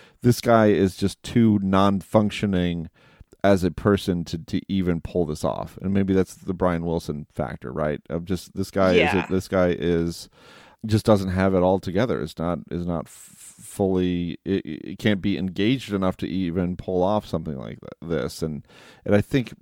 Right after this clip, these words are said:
Speaker 1: from that context, you can appreciate the baby steps that he takes. Not, not even baby steps, like, the, the, for him, they're giant steps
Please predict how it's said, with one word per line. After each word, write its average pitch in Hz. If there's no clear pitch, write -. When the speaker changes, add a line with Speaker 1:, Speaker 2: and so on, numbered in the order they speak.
Speaker 1:
from 113
that 101
context, -
you 117
can 113
appreciate 101
the 95
baby 98
steps -
that 85
he 90
takes. 90
Not, 156
not 156
even 151
baby 156
steps, 107
like, 113
the, 117
the, 101
for 120
him, 135
they're 113
giant 120
steps -